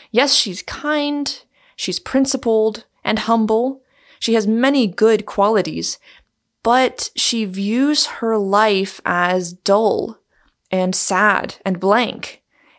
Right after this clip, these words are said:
And in my experience, when you think of your life as dull, you actually become somewhat dull yourself. So because of that, I just think Mister Weston's attraction to Anne is a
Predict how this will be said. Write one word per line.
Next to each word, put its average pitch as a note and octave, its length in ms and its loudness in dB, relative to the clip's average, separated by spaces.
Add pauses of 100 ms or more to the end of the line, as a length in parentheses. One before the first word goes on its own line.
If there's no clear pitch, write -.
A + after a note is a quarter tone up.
And G3 140 2
in G3+ 100 4
my C4+ 140 4
experience, C4 760 2 (100)
when G#3+ 240 -2
you A3 180 0
think C4 300 -2
of G3+ 140 -2
your G3+ 260 2
life G#3+ 400 2
as F3 220 -4
dull, F3+ 440 0 (440)
you A#3 360 -2
actually B3 600 -2
become G#3+ 640 -2
somewhat F#3+ 520 -2
dull G3 260 0
yourself. - 600 -2 (340)
So G#3+ 560 4 (460)
because A#3 360 2
of B3+ 80 4
that, F#3+ 200 4
I G3+ 120 2
just B3 240 0
think G#3 360 -4
Mister G3 380 0
Weston's F#3 400 -2
attraction F#3+ 640 -2
to - 120 -2
Anne B3+ 340 0
is G3 180 0
a G3+ 140 -4